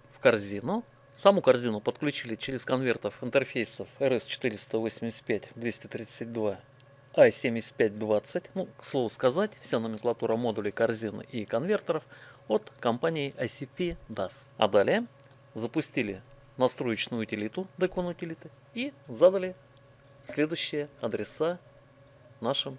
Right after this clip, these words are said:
модулям. Ну, кстати, вы их видите. Параметры связи фиксированные, сто пятнадцать двести Н восемь один, без формирования контрольной суммы.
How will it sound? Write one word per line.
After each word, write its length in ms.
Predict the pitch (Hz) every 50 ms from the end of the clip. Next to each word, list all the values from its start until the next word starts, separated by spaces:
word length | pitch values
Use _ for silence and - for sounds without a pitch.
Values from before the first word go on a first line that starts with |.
| - -
модулям. 340 | 120 113 101 98 92 - - - - - -
Ну, 100 | - -
кстати, 280 | - - - 151 -
вы 140 | 131 123 151
их 160 | 143 - -
видите. 280 | 117 104 95 - - - - - - - - - - - - - - - - - - - - - - - - - - - - - - - - - -
Параметры 420 | - 160 190 170 143 - - 120
связи 420 | - - 147 131 107 - - - - - - - -
фиксированные, 760 | - 156 - - - 117 - 110 117 151 180 196 196 196 196 - - -
сто 180 | - - 127
пятнадцать 480 | - 113 - - 107 104 - - 113 101
двести 440 | 107 139 202 202 - - 190 180 - -
Н 160 | 170 185 175
восемь 380 | 143 131 147 - - 143 127 113
один, 300 | 104 92 101 92 92 107
без 200 | 120 139 180 180
формирования 560 | - - 143 110 98 110 110 127 160 165 151 127
контрольной 460 | - 107 104 - 127 123 117 110 -
суммы. 260 | - - - -